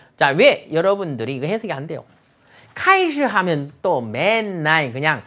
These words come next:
시작하다만 알고 있어. 그러면 안 돼요. 이 开始는 뭔 뜻이 있다? 처음에는. 뭔 뜻이요? 처음에는. 알겠죠? 어, 그럼 나중에는 상황이 바뀌죠. 그래서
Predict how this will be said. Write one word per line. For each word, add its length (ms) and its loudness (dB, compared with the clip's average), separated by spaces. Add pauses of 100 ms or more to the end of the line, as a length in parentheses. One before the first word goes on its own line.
(220)
시작하다만 800 2
알고 260 4
있어. 840 0 (220)
그러면 400 0
안 220 2
돼요. 400 -8 (320)
이 200 -2
开始는 1000 -4 (380)
뭔 180 -4
뜻이 200 -10
있다? 300 0 (300)
처음에는. 680 -10 (1160)
뭔 180 -16
뜻이요? 320 -14 (400)
처음에는. 640 -8 (760)
알겠죠? 600 0
어, 220 -12
그럼 160 0
나중에는 500 2
상황이 400 0
바뀌죠. 400 -16 (540)
그래서 360 4